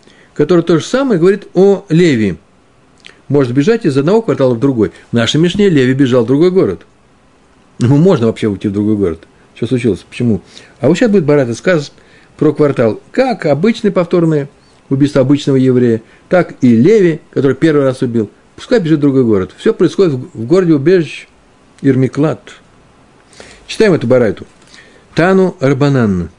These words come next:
Учили мудрецы. Где вы? Барайте, значит, если Тану Рабанан. Э, в книге Шмот, двадцать первая глава, тринадцатый стих, написано, что Моше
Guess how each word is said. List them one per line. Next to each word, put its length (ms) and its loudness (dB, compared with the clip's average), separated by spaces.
Учили 380 0
мудрецы. 520 -2
Где 220 -2
вы? 60 -2
Барайте, 420 -2
значит, 260 -10
если 180 -8
Тану 240 -6
Рабанан. 340 -8
Э, 160 2
в 80 -6
книге 260 2
Шмот, 300 0
двадцать 260 -2
первая 300 0
глава, 240 2
тринадцатый 440 -4
стих, 300 -6
написано, 420 -6
что 140 -4
Моше 500 -2